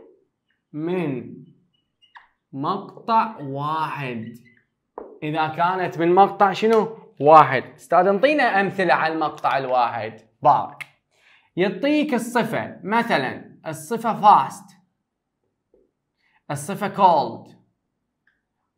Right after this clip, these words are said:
أو الصفة small. هسه من تلفظها لفظًا هي مقطع واحد، ما نقول فاست،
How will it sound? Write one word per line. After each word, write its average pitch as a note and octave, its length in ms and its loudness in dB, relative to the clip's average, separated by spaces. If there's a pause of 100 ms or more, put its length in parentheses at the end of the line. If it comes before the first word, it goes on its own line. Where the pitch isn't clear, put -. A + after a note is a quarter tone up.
(100)
أو E3 120 0
الصفة F#3 320 -6
small. F3+ 1000 -2 (1600)
هسه E3 600 -2
من C4 240 4
تلفظها G#3 500 6
لفظًا A#3 720 2 (340)
هي G3 220 8
مقطع F#3+ 420 6
واحد، C3 340 4
ما F#3 140 -4
نقول B3 500 2
فاست، - 880 -6